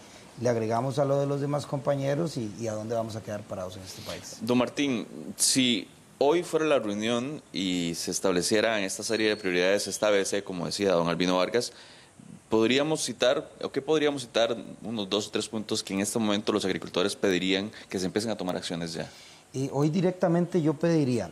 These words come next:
Speaker 1: debido a la pésima situación económica que está viviendo el país, que se analice una vez más, y lo hablé directamente yo con los jerarcas, el tema de banca de desarrollo. Si se supone que esta banca podría venir a darnos a nosotros una estabilidad para comenzar a generar progreso a este país,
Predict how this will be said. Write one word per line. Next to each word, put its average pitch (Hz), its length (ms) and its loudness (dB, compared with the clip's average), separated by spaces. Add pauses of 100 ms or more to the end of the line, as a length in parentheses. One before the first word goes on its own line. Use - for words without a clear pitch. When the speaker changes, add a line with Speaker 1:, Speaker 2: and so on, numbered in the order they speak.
Speaker 1:
debido 117 360 2
a - 20 4
la 156 220 0
pésima 170 360 0
situación 147 440 -2
económica 120 500 -6
que 101 80 -16
está 120 220 -6
viviendo 139 320 -2
el 139 80 -6
país, 127 400 -6 (440)
que 147 180 0
se 135 260 0
analice 143 640 2
una 160 280 2
vez 143 180 4
más, 160 260 0
y 131 80 -6
lo 107 140 -2
hablé 104 180 0
directamente 143 640 -2
yo 135 140 -2
con 139 120 -4
los 123 100 -4
jerarcas, 143 560 -2
el 104 120 -8
tema 131 300 -4
de 123 60 -2
banca 117 300 -4
de 117 80 -2
desarrollo. 92 420 -8 (580)
Si - 180 -6
se 104 120 -10
supone 151 360 -2
que 147 80 -2
esta 151 240 2
banca 143 380 2
podría 120 340 0
venir 156 240 0
a 143 80 4
darnos 135 380 0
a 127 80 -4
nosotros 131 500 -4
una 151 140 0
estabilidad 131 580 0
para 147 140 0
comenzar 107 420 -4
a 143 80 0
generar 135 460 -4
progreso 123 480 -2
a 160 40 2
este 160 200 -4
país, 143 420 0